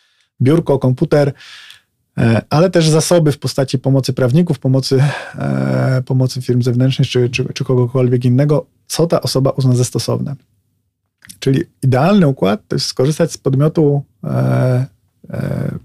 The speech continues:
szczerze mówiąc, zewnętrznego, szczególnie w pierwszej fazie, po to, żeby pomóc zorganizować dany temat, żeby nie szukać wszystkiego samemu.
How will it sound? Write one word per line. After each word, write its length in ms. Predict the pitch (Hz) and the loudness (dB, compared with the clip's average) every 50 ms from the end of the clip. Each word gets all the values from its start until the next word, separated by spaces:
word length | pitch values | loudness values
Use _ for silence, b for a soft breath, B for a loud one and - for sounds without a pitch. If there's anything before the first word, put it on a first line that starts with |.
| - 131 - _ - - | -16 -20 -20 _ -20 -14
szczerze 280 | - - - 160 160 165 | -8 -2 0 2 2 4
mówiąc, 200 | 160 160 156 147 | 4 4 4 4
zewnętrznego, 520 | 156 147 147 147 139 - - 139 135 160 | 4 4 4 4 2 2 2 2 2 2
szczególnie 460 | 151 - - 165 156 165 160 147 131 | 0 2 2 4 4 4 4 4 2
w 40 | 120 | 0
pierwszej 260 | - 120 - - 127 | -2 -4 -4 -4 -8
fazie, 380 | 123 - 113 117 139 196 262 302 _ _ _ _ _ _ _ _ _ _ _ _ _ _ _ _ - | -6 -6 -4 -2 -2 -2 -2 -4 _ _ _ _ _ _ _ _ _ _ _ _ _ _ _ _ -2
po 80 | 175 175 | -2 0
to, 100 | 175 175 | 2 2
żeby 220 | 156 160 151 147 | 2 2 2 0
pomóc 320 | 143 - 160 151 147 147 143 | 0 0 0 2 2 2 2
zorganizować 640 | 139 143 135 143 135 135 131 135 143 139 139 131 | 2 0 2 2 2 4 4 2 2 2 2 2
dany 220 | 131 131 127 127 127 | 0 0 0 0 0
temat, 480 | - 135 135 139 143 156 175 180 - - | 0 0 0 2 2 2 0 0 -2 -4
żeby 380 | 180 135 131 143 143 143 147 143 | -4 -4 -2 0 0 2 2 4
nie 240 | 147 147 160 175 | 4 4 4 4
szukać 320 | 170 - - 165 - 147 - | 2 0 -2 -2 -2 -2 -2
wszystkiego 400 | - - 127 - - 147 143 151 | -4 -8 -6 -2 -2 0 0 0
samemu. 540 | 147 - 151 135 143 139 123 120 131 143 | 0 2 0 2 2 2 0 0 -2 -6